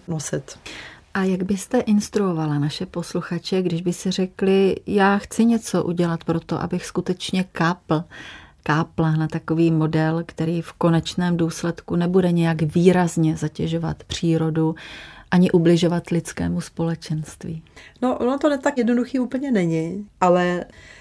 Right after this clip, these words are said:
Speaker 1: číst si etikety, když kupujete v oblečení, číst si ty etikety, jak je ten oděv udělaný. A co se týče mě, když vytvářím kolekce, tak například kalhoty, které jsou vytvořené z materiálu, které se dají používat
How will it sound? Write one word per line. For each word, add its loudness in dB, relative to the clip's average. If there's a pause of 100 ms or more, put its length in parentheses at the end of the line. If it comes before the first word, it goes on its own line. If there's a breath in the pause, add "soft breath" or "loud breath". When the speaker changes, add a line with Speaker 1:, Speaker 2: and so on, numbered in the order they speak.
(120)
Speaker 1:
číst -8
si -2
etikety, 0
když -2
kupujete -2
v -4
oblečení, -4
číst -4
si -10
ty -6
etikety, -4 (460 loud breath)
jak -8
je -6
ten 0
oděv 0
udělaný. -2 (580 soft breath)
A -2
co 4
se 0
týče -2
mě, 0 (120)
když -4
vytvářím -2 (180)
kolekce, -4
tak -6 (100)
například -2 (180)
kalhoty, 0
které 0
jsou -2
vytvořené -2
z -8
materiálu, 0
které -2
se 4
dají 8
používat 4